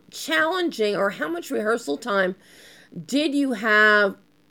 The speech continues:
especially with the equestrian and the archery?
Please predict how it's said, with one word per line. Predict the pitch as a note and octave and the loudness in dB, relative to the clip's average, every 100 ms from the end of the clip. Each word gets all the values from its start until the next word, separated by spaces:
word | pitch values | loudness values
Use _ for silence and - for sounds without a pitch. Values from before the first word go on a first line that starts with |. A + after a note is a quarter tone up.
| - | 0
especially | C#4 C#4 - G4+ - F4 | 0 0 -2 -2 0 -2
with | C4 - | -2 0
the | A#3+ | 0
equestrian | A3 - A#3 C4+ - A#3 G3+ F3+ - | 2 0 0 0 -4 0 2 2 0
and | F#3+ | -2
the | G3 - | -2 0
archery? | E3+ G3 - E3+ B2+ - | 0 0 -4 -6 -6 -6